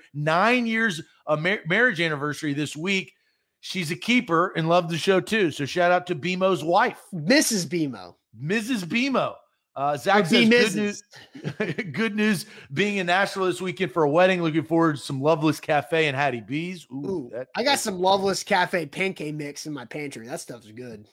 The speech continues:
Speaker 1: Austin, what is your good news?
Speaker 2: My good news is I'm usually not a, uh, go to, go to watch a, a boxing match type of guy, but tomorrow night I'm going to watch Canelo versus Saunders, uh, at a buddy's house, having tacos, margaritas,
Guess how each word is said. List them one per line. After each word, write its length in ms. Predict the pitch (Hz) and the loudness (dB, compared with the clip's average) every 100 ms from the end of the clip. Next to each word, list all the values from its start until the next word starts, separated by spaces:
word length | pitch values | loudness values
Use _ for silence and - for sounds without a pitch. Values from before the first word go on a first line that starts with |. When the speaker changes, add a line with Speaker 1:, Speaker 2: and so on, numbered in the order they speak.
| _ _ _ - | _ _ _ 4
Speaker 1:
Austin, 360 | 165 190 - 135 | 6 6 2 2
what 140 | 190 | 2
is 120 | 175 | 2
your 140 | 185 170 | 0 2
good 220 | 147 117 | 0 0
news? 300 | 107 85 - | -8 -12 -2
Speaker 2:
My 200 | 202 294 | 4 4
good 200 | 247 262 | 6 4
news 420 | 233 233 233 226 | 6 6 6 4
is 120 | 214 208 | 2 2
I'm 160 | 240 | 4
usually 340 | 285 339 285 233 | 4 4 2 2
not 300 | 214 220 208 | 4 4 4
a, 220 | 196 190 | 4 4
uh, 320 | 180 170 147 147 | 2 0 -4 -6
go 240 | 151 196 208 | -2 2 4
to, 300 | 196 175 156 _ - 165 | 2 0 -8 _ -18 -8
go 160 | 135 202 | -2 0
to 120 | 185 | 2
watch 320 | 175 196 185 | 4 2 2
a, 100 | 147 - | -12 -10
a 80 | 156 | -10
boxing 460 | 143 185 208 226 | -2 0 0 -2
match 300 | 226 226 233 | 0 0 -2
type 200 | - 240 | 0 0
of 80 | 226 | 0
guy, 240 | 226 240 233 | 2 4 2
but 200 | 190 - | -2 -6
tomorrow 320 | 208 233 220 | 2 4 6
night 240 | 208 208 | 4 2
I'm 120 | 185 | 0
going 200 | 185 208 | 0 2
to 80 | 196 | 2
watch 360 | 190 196 180 - _ _ - | 4 4 2 -6 _ _ -8
Canelo 520 | 185 190 214 202 185 | 0 4 6 4 2
versus 280 | 180 180 - | -2 -6 -2
Saunders, 640 | 196 196 180 170 151 - _ _ 170 | 0 0 -2 -6 -8 -12 _ _ -6
uh, 140 | 180 | -2
at 140 | 185 190 | 0 0
a 40 | |
buddy's 380 | 156 196 196 170 | 0 0 0 -2
house, 380 | 180 180 175 - _ | 0 0 -2 -10 _
having 300 | - 214 196 | -2 0 -2
tacos, 640 | - 226 262 285 277 277 220 | -2 0 0 4 4 4 2
margaritas, 880 | 220 247 240 233 240 233 233 208 | 2 4 4 2 2 2 2 0